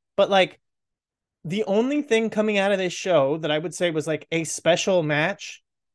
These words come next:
that is, like, worth, is something that's, like, worthwhile and something unique was just the Texas Death Match.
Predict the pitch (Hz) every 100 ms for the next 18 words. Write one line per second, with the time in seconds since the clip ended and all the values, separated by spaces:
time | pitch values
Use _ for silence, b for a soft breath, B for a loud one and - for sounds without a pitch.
0 | _ - 160 - 160 147 135 - 127 175
1 | 175 - - - 185 160 208 202 175 156
2 | 165 127 143 180 175 165 170 147 147 175
3 | 170 156 156 147 147 170 - - _ _
4 | _ _ 160 202 185 - 185 190 - 165
5 | 170 - 147 123 113 110 - -